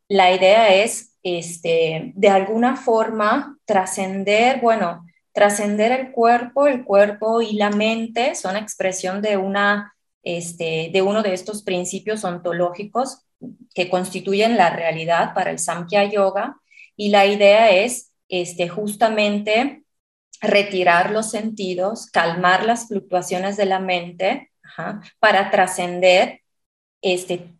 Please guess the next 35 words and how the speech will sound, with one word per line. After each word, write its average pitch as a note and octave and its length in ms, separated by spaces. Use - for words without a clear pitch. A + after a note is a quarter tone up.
todo A3 360
eso A3+ 520
que F3+ 180
es F#3 100
materia, G3 760
tanto F3+ 300
burda G3 380
como F#3 220
sutil, F#3+ 680
y E3+ 140
que E3+ 140
nos E3 180
atrapa G3 880
a F3+ 120
una G3+ 260
realidad F3+ 640
que E3+ 100
es E3+ 140
una F#3 160
realidad E3 500
ficticia B3 760
para E3+ 180
el F3 140
yoga F3 480
y G3+ 80
nos F#3 260
impide A3 560
reconocer E3+ 640
nuestra F#3 340
verdadera E3 540
naturaleza, F#3 680
que D3 140
es D#3 120
como E3+ 280
un, E3+ 320